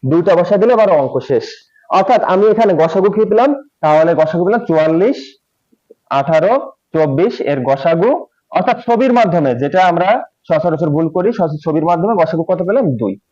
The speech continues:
এইটা হচ্ছে আমার মূল অঙ্ক ছিল। আপনারা যারা বুঝতে পারেন না, আজকের এই ক্লাসে আমার মনে হয় একদম ক্লিয়ার বুঝতে পারছেন।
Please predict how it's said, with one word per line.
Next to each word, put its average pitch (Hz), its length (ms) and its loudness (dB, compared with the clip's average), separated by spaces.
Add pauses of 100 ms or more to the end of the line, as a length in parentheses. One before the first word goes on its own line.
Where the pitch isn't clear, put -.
(680)
এইটা 156 240 -2
হচ্ছে 160 200 0
আমার 180 180 0 (340)
মূল 160 280 2
অঙ্ক 175 220 0
ছিল। 214 300 0 (380)
আপনারা 170 380 0
যারা 165 340 2
বুঝতে 160 480 -4
পারেন 185 240 0
না, 165 120 0
আজকের 175 560 0
এই 190 360 0
ক্লাসে 185 600 -4 (420)
আমার 185 260 2
মনে 214 220 0
হয় 214 320 2 (560)
একদম 170 300 0
ক্লিয়ার 214 380 2
বুঝতে 160 260 -2
পারছেন। 110 360 -4